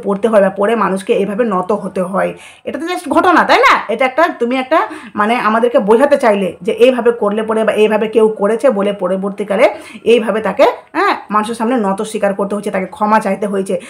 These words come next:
সেই প্রত্যুত্তরে প্রত্যেকটা viewers তোমার comment বক্সে এসে comment করেছে, যেটা দেখে তোমার প্রচুর বিরক্ত লেগেছে। যে ভিউয়ার্সগুলো তোমাকে, কি বলবো, অতিরিক্ত হারে, এমন এমন কিছু viewers আছে না, তোমার comment বক্সে comment করে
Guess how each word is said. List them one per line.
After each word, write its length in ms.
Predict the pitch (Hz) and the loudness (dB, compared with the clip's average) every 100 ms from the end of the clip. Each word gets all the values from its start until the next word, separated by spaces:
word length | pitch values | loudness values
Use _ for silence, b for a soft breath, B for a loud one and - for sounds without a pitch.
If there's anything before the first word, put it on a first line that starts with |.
| B B | B B
সেই 300 | - 349 494 | -4 4 4
প্রত্যুত্তরে 560 | 494 320 370 370 285 320 B B | 4 0 0 4 6 4 B B
প্রত্যেকটা 600 | 294 - 381 - 349 349 | -6 -4 -6 2 4 4
viewers 460 | 226 269 339 320 247 - | 4 0 4 4 2 0
তোমার 200 | 247 247 | 2 4
comment 280 | 233 277 277 | 2 2 2
বক্সে 200 | 294 302 | 0 0
এসে 140 | 294 | 2
comment 280 | 240 254 277 | 0 0 -2
করেছে, 260 | 302 320 | -2 -2
যেটা 200 | 220 233 | -2 -4
দেখে 260 | 220 226 302 | -4 -2 -2
তোমার 200 | 247 233 | -2 -4
প্রচুর 480 | 220 226 - 330 392 | -4 -6 -2 2 4
বিরক্ত 300 | 262 254 247 | 4 4 2
লেগেছে। 440 | 220 208 214 180 B B 226 | 0 -2 -2 -4 B B -12
যে 220 | 185 277 381 | 0 2 2
ভিউয়ার্সগুলো 540 | 262 285 339 330 330 | 2 4 2 2 0
তোমাকে, 480 | 294 285 285 285 302 B B | 2 0 2 0 0 B B
কি 80 | 320 | -2
বলবো, 420 | 311 269 240 196 - | 2 4 2 2 -2
অতিরিক্ত 460 | 269 370 359 349 | 2 4 2 2
হারে, 240 | 320 269 262 | 2 4 4
এমন 320 | 254 320 359 | 2 0 0
এমন 260 | 339 339 | 0 -2
কিছু 180 | 330 311 | -4 -6
viewers 400 | 208 220 269 302 | -2 2 4 2
আছে 140 | 320 370 | 0 -2
না, 100 | 320 | -2
তোমার 240 | 233 247 | -2 -2
comment 280 | 214 247 262 | -2 -2 -4
বক্সে 200 | 262 262 | -4 -2
comment 320 | 190 214 262 | 0 -2 2
করে 220 | 269 226 | 2 2